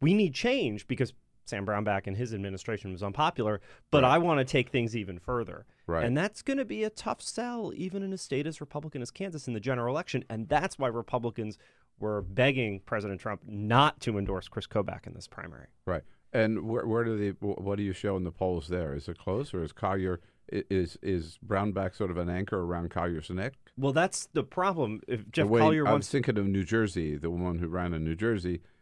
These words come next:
Speaker 2: who was Chris, I mean, Chris Christie's lieutenant governor, could not shake
Speaker 1: Kim Guadagno, yeah.
Speaker 2: Yeah.
Speaker 1: Th-, this is one of the, the issues with, with Jeff Collier, who wants to occupy that moderate lane in the primary,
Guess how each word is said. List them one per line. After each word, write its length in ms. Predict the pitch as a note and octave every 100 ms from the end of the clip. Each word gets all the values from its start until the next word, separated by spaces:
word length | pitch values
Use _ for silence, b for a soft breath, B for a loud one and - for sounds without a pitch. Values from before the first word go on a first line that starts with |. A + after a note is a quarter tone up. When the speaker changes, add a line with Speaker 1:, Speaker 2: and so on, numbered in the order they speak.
| b b b
Speaker 2:
who 80 | G2+
was 180 | F2+ E2
Chris, 300 | - F#2 - _ - -
I 40 |
mean, 280 | F2+ E2+ F2 -
Chris 180 | - G2
Christie's 560 | - A#2+ - F#2+ E2+ - _ -
lieutenant 400 | A2 G2 F#2+ F2+
governor, 360 | A2+ C#3 E2+ C#2+
could 180 | - F2
not 180 | F#2+ - _
shake 420 | - - B2+ -
Speaker 1:
Kim 320 | - E3+ C#3+ B2+
Guadagno, 460 | C#3+ C#3 C#3 B2+
yeah. 120 | C#3+
Speaker 2:
Yeah. 140 | A#2 F2+ B B -
Speaker 1:
Th-, 140 | A3 -
this 220 | C4 -
is 120 | A3
one 220 | F3+ F#3
of 120 | E3
the, 180 | C3+ B2 -
the 140 | A#2 - _ _ _ -
issues 420 | F3 - C#3+ A#2
with, 240 | G#2+ G#2
with 200 | G#2+ G#2+
Jeff 180 | - A#2+
Collier, 380 | - G#3 F#3 A#2
who 260 | B2 A#2+ G#2
wants 340 | A2 C3+ E3+ -
to 100 | -
occupy 460 | B2+ C#3 C#3+ C3+ B2+
that 160 | A2+
moderate 400 | A2+ A#2+ C3 B2
lane 240 | A2+ B2+ C3+
in 80 | A#2
the 60 |
primary, 580 | - C3 D3+ F#3 G#3 G3+